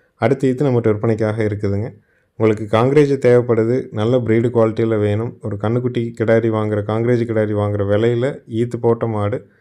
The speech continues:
கறவைக்கு ஒழுக்கமா நிக்கிற மாதிரி, நாலு காம்புல பால் வர்ற மாதிரி, சுழி சுத்தமா, ஆண்கள் பெண்கள் பிடிக்கிற மாதிரி வேணும்னா தாராளமா தேர்வு பண்ணலாம். இதனுடைய விற்பனை விலை வந்து பாத்தீங்கன்னா, முப்பத்தி இரண்டாயிரம் ரூபாய்ங்க. இது வந்து கண்ணை பிரிச்சதுனால இருக்கிற மாடிங்க. நம்ம வேற கன்றுகளை ஊட்ட வைக்கிறோம்.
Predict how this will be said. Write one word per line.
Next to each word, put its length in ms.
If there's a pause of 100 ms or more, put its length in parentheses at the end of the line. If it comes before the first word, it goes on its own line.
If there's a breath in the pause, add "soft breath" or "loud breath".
(280 soft breath)
கறவைக்கு 380
ஒழுக்கமா 340
நிக்கிற 380
மாதிரி, 340 (160)
நாலு 240
காம்புல 300
பால் 280
வர்ற 220
மாதிரி, 260 (200)
சுழி 300
சுத்தமா, 440 (140)
ஆண்கள் 360
பெண்கள் 320
பிடிக்கிற 300
மாதிரி 200
வேணும்னா 300
தாராளமா 520
தேர்வு 320
பண்ணலாம். 380 (580 soft breath)
இதனுடைய 460
விற்பனை 420
விலை 260
வந்து 280
பாத்தீங்கன்னா, 420
முப்பத்தி 580
இரண்டாயிரம் 680 (100)
ரூபாய்ங்க. 540 (140)
இது 180
வந்து 300
கண்ணை 300
பிரிச்சதுனால 640
இருக்கிற 260
மாடிங்க. 400
நம்ம 220
வேற 220
கன்றுகளை 500
ஊட்ட 240
வைக்கிறோம். 380